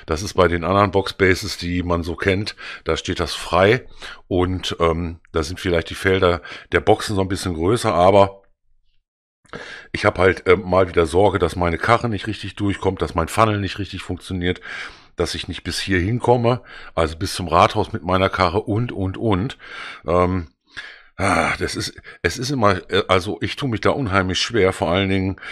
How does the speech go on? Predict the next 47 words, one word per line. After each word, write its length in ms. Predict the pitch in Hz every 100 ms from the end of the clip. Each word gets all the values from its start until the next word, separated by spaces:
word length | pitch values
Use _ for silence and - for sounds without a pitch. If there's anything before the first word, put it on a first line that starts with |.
| - -
äh, 240 | 90 87 80
wenn 120 | 87
die 100 | 90
Truppen 280 | - - -
quer 220 | - 80
laufen. 300 | 80 82 95
Hier 240 | 80 107
ist 160 | 98 -
ein, 200 | 95 87 90
ähm, 260 | 85 87
Elektrodrachen 680 | 78 90 95 - 104 98 104
drin, 180 | 95 92
glaub 240 | 92 92
ich, 100 | 87
in 100 | 85
der 100 | 90
Clanburg 680 | - 98 98 95 98 92 - - - - -
und 360 | 101 104 -
ein, 380 | 85 90 92 90 _ _ _ -
ich 120 | -
glaube, 260 | 90 87 82
hier 180 | 87
ist 160 | 82 -
ein, 420 | 80 80 80 76 _ - - - _
ein 200 | 82 90
Loon 300 | 87 92 95
drin. 160 | 87 78
Ich 100 | 67
muss 160 | 95 85
mal 100 | 78
gerade 220 | 82 82
gucken. 480 | - 113 82 123 92
Ich 120 | -
mach 100 | 80
das 160 | 85 87
mal 160 | 78
eben 140 | 82 73
auf 120 | 73
vierfach. 560 | - 104 - 127 - - - - - - _ _
Dann, 260 | 85 87 80
äh, 140 | 82
sehen 220 | 76 87
wir 80 | 107
das 180 | 107 -
gleich, 240 | 104 98
was 200 | 92 -
da 320 | 92 87 87